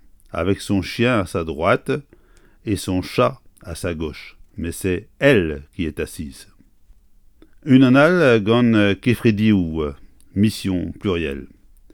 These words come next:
Plij a ra dan kas da benn e gefrediou. Il aime aller au bout de ses missions. Plij a ra dezhi kas da benn e hefrediou.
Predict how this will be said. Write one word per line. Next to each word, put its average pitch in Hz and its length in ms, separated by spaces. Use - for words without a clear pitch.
Plij 165 240
a 147 80
ra 139 160
dan 151 320
kas 131 240
da 110 160
benn 117 400
e 101 160
gefrediou. 92 760
Il 95 240
aime 143 160
aller 123 240
au 117 140
bout 98 180
de 101 60
ses 95 160
missions. 90 420
Plij 160 240
a 139 80
ra 123 140
dezhi 135 500
kas 117 240
da 95 160
benn 123 380
e 101 80
hefrediou. 107 920